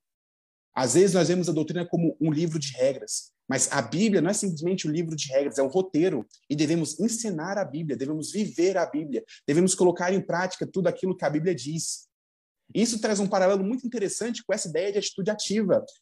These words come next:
de profetizar como viver, como agir. Nós devemos profetizar encenando a revelação de Deus, colocando em prática, vivenciando tudo aquilo que nos é dito nas Escrituras, fazendo com que o mundo ao nosso redor seja tocado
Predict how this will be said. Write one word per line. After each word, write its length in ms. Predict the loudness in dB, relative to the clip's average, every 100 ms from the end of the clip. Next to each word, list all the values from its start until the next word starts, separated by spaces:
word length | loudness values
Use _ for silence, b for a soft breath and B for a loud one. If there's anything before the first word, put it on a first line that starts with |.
| -4
de 200 | 0 2
profetizar 760 | 2 2 2 0 -2 -2 -2
como 220 | 0 0
viver, 520 | 2 0 2 2 2 0 _
como 300 | 0 2 2
agir. 560 | -2 -2 -2 -2 -2 -4 _ _ _ -2
Nós 160 | 0
devemos 300 | 2 2 2
profetizar 760 | 0 0 0 -2 -4 -4 -6 -6 -4
encenando 840 | -4 0 0 0 0 0 -2 -6 _
a 60 | -8
revelação 640 | -4 0 0 0 -2 -4
de 100 | -4
Deus, 520 | -4 -4 -4 -6 -8 _ _ _ _ _
colocando 400 | 0 2 2 0
em 140 | 0
prática, 560 | -2 -2 -2 -4 -6 -8 -8 0
vivenciando 960 | 2 4 2 2 2 2 0 -2 -4 _ _ -4
tudo 260 | -2 0
aquilo 400 | -2 -2 0 0
que 120 | 0
nos 180 | -4 0
é 100 | 0
dito 280 | 0 -4 -6
nas 120 | -6
Escrituras, 880 | -6 -8 -6 4 4 4 2 -4 -6 _ _ _ _ 2
fazendo 340 | 4 6 4
com 140 | 2
que 260 | 0 0 0
o 80 | 2
mundo 560 | 2 2 0 0 0 0
ao 80 | -2
nosso 220 | -4 -6
redor 360 | -6 0 2 2
seja 200 | -2 -6
tocado 600 | -4 -4 -2 0 0 -2